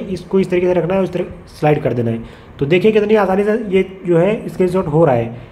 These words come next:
तो इसको आपको लेने के लिए करना क्या होगा, setting कैसे करनी होगी वो मैं आपको बता देता हूँ।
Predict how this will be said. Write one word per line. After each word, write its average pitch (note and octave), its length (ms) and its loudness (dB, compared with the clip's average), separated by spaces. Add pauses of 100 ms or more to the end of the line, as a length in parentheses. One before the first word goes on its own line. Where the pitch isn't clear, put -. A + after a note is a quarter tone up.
(140)
तो F3+ 60 4
इसको G3 200 2
आपको A#3 200 4
लेने A3+ 180 6
के A3+ 80 2
लिए A3+ 100 2
करना G3+ 260 2
क्या G#3 120 2
होगा, G#3+ 140 4
setting G3 280 0
कैसे G3+ 200 0
करनी G3+ 180 2
होगी G3+ 140 4
वो F#3 180 2
मैं F#3 100 2
आपको F3+ 160 -2
बता D#3 160 2
देता E3 180 4
हूँ। F3+ 240 -2